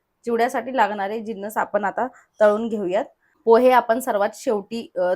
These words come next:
तळणार आहोत. इथे कढईमध्ये कडकडीत असं तेल मी गरम करून घेतलेलं आहे आणि आता आपल्याला गॅस मध्यम करायचा आहे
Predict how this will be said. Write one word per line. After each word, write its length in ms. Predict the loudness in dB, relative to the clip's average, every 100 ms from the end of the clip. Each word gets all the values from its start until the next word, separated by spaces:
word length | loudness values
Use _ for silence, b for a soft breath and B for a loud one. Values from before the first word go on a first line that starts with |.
| 0
तळणार 320 | 0 0 0
आहोत. 280 | 0 -2 -8 _ _ _ -8
इथे 160 | -6
कढईमध्ये 680 | 0 2 2 0 -2 0 -2 -4 b -2
कडकडीत 460 | 0 2 -2 -2
असं 200 | -2 -4
तेल 280 | -6 -6 -4
मी 120 | -6
गरम 300 | -4 -2 -2
करून 320 | -4 -4 -4 -8
घेतलेलं 460 | -12 -8 -4 -2
आहे 240 | -4 -6 -12 _ _ _ -12
आणि 160 | -6
आता 160 | -4 -4
आपल्याला 340 | -4 -2 -2
गॅस 500 | 0 2 0 -2 -18 _ _ _ -10
मध्यम 400 | -8 -4 -4 -4
करायचा 460 | -2 -2 -2 -6
आहे 120 | -10